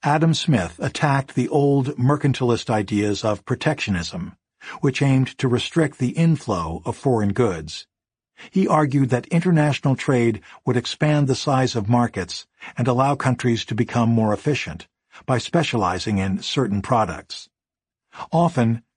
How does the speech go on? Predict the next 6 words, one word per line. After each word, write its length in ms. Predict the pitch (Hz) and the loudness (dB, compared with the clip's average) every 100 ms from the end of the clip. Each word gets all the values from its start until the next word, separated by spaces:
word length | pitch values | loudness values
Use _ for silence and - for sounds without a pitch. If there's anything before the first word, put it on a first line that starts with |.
| _ _ | _ _
market 380 | 135 151 151 160 | 2 2 0 -2
integration 640 | 151 135 127 123 117 123 | 0 0 2 0 2 0
is 80 | 110 | 0
seen 280 | - 135 123 | 0 0 2
as 220 | 113 107 - | 2 0 -2
inevitable 760 | 123 131 131 101 82 - 101 | 0 2 2 -2 -4 -10 -14